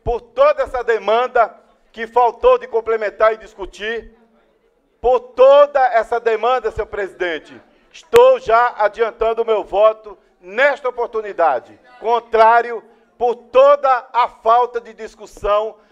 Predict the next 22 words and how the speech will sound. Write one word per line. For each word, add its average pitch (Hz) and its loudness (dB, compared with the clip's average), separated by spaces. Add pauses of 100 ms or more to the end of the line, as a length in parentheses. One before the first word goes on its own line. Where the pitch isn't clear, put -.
(140)
por 226 -10
toda 269 2 (120)
a - -2
falta 226 -4
de 220 -14
respeito 208 -8 (240)
e 220 -18
por 262 -8
toda 277 2
a 220 -2
falta 247 -2
como 233 -6
veio 233 -2 (240)
este 226 -2
projeto 226 -4
nesse 226 -4
instante. 180 -10 (360)
A 233 0
prefeita 285 0
que - -6
aí 226 -2
está, 226 0